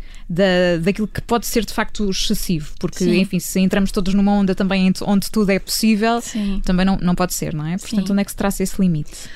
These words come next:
Speaker 2: Há, há, há um exercício que se pode fazer sempre no início e que ajuda os pais a balizarem também aquilo que é coerente para eles enquanto pais, que é, hum,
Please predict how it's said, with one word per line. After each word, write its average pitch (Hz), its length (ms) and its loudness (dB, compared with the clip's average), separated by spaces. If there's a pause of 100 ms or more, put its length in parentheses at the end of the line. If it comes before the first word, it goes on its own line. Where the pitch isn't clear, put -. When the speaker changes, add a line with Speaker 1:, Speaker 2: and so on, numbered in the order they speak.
(240)
Speaker 2:
Há, 240 240 0
há, 226 280 0
há 220 180 2
um 247 320 4
exercício 262 580 0
que 262 120 -6
se - 40 -10
pode 226 220 -4
fazer 220 220 0
sempre 233 360 0
no 226 80 2
início 208 580 -2 (380)
e 226 60 -4
que 226 140 2
ajuda 226 280 4
os 220 120 -2
pais 196 340 0
a 202 80 0
balizarem 214 720 2
também 214 280 -2
aquilo 208 180 -4
que 190 520 -2
é - 40 -14 (680)
coerente 247 420 4
para 202 140 -2
eles 214 240 0
enquanto 214 380 0
pais, 180 480 2 (420)
que 220 480 2 (300)
é, 226 280 2
hum, 226 380 4